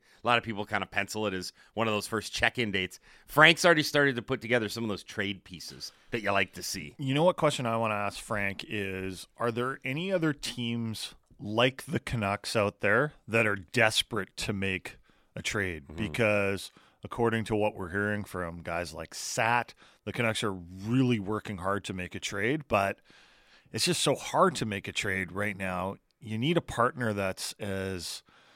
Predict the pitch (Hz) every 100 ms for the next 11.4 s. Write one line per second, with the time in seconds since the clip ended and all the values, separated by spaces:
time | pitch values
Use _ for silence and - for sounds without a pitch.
0 | _ _ _ _ - 117 139 143 131 -
1 | 110 113 - - 110 101 - 117 120 -
2 | 110 85 98 - 110 98 92 92 78 95
3 | 95 76 80 110 104 147 120 101 139 151
4 | 85 65 69 73 95 82 80 80 123 117
5 | 113 - 117 117 120 123 120 113 110 113
6 | 107 - 104 92 - 113 - 117 104 104
7 | - 117 107 - 98 - - 104 90 -
8 | - 101 - - - - - - 95 90
9 | 90 - 90 90 87 98 87 92 90 87
10 | 87 87 82 - _ - 92 85 - 82
11 | - 87 - 78